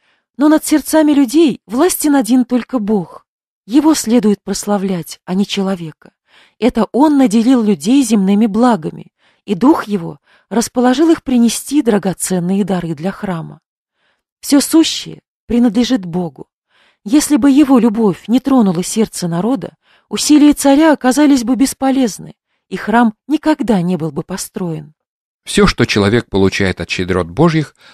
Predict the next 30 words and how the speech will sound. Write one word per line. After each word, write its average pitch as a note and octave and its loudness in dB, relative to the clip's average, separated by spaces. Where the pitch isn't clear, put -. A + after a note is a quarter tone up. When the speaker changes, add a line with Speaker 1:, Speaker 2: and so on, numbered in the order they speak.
Speaker 2:
принадлежит C3+ 2
Богу. F2 -2
Драгоценные D3 2
и - -6
прекрасные F#2+ -4
дары G2 -2
земли G#2 -2
посланы G#2 2
Богом G#2 0
людям, A#2+ -2
чтобы G#3+ -2
испытать - -6
их, - -20
измерить B2+ 2
глубину B2+ 2
их A#2 -4
любви G2+ -2
к - -20
Нему C#3 4
и A2 -6
полноту F#2+ 0
осознания F#2 -4
Его G2+ -4
милости. - -8
И C3+ -2
эти D#3+ 0
богатства, A#2 -2
материальные G#2+ -2
или D#2+ -6
духовные, C#3+ -2